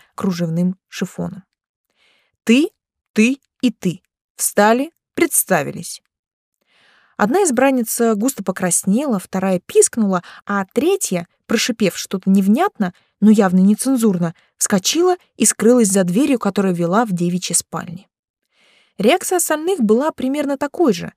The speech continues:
разве что подавляющая часть присутствующих замерла под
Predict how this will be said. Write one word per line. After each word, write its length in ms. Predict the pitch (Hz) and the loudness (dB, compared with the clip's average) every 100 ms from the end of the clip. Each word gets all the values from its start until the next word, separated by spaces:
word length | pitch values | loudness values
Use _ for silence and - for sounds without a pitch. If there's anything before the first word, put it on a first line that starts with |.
| _ - | _ 0
разве 380 | 208 208 202 | 2 2 0
что 500 | 196 - 214 208 196 - | -2 -4 -2 0 -2 -2
подавляющая 680 | 214 208 214 214 190 - 196 | 0 0 2 0 0 -2 -4
часть 320 | - 196 - | -2 -4 -4
присутствующих 800 | - 208 359 - - 202 - 196 | -6 -4 -6 -6 -4 -4 -4 -2
замерла 520 | 190 190 190 196 208 | 2 2 2 0 -2
под 240 | - 175 | -4 -8